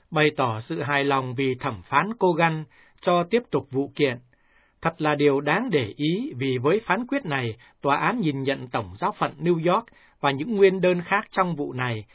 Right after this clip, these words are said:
đang gặp phải những thiệt hại do lệnh của chính phủ buộc phải cung cấp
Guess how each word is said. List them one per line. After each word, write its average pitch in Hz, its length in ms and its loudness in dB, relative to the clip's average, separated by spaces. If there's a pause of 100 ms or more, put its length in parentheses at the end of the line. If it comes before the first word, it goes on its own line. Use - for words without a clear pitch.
(140)
đang 185 240 -2
gặp 131 200 -4
phải 107 300 -4
những 165 160 -8
thiệt 143 220 -2
hại 120 340 -6 (220)
do 175 200 2
lệnh 143 300 -2
của 120 120 -6
chính 180 220 -4
phủ 113 420 -8
buộc 131 200 0
phải 101 240 -4
cung 170 240 -4
cấp 208 160 -2